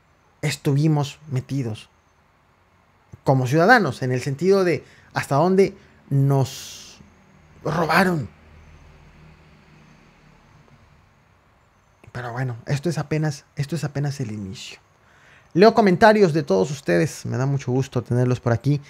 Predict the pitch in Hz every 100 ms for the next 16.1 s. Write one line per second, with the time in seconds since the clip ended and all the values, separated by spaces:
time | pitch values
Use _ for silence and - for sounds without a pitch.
0 | - - _ 131 131 123 - - 190 175
1 | 170 175 - - _ _ _ - 120 98
2 | 101 120 _ 139 135 165 185 180 165 143
3 | 170 156 - - - - - 131 156 170
4 | 180 - - 151 156 170 170 - - _
5 | - 135 175 214 202 175 165 - - _
6 | _ _ _ _ _ _ 143 143 143 156
7 | 180 180 156 143 180 175 - 170 151 143
8 | 139 135 175 - 180 170 156 - 139 135
9 | 147 139 131 139 139 156 - _ _ _
10 | 147 131 123 139 147 143 - 131 123 135
11 | - _ _ _ _ _ _ - 143 165
12 | 175 160 - - 120 110 143 - - 139
13 | 139 139 113 - - _ 113 123 110 110
14 | - - - 147 147 160 202 202 - 175
15 | - 139 135 139 160 - - 156 139 131
16 | 123